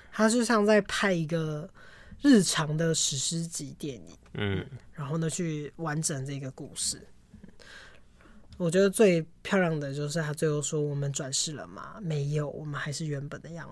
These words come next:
Speaker 1: 子。”我觉得他也是在说，其实很多人生来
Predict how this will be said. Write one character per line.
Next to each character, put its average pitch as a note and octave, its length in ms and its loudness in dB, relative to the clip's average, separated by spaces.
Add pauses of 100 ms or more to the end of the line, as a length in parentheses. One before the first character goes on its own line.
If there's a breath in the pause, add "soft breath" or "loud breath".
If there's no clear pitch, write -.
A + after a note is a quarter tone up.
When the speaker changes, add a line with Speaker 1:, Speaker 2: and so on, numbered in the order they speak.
Speaker 1:
子。” - 180 -12 (240 loud breath)
我 F3+ 100 2
觉 F3+ 80 6
得 G3+ 60 8
他 G3 160 4
也 E3+ 160 4
是 F3 220 0
在 F3 160 2
说， D3 440 0 (840 soft breath)
其 B3 160 4
实 C#4+ 80 12
很 B3+ 100 12
多 G#3 160 12
人 F3+ 80 10
生 F#3 320 6
来 E3 260 2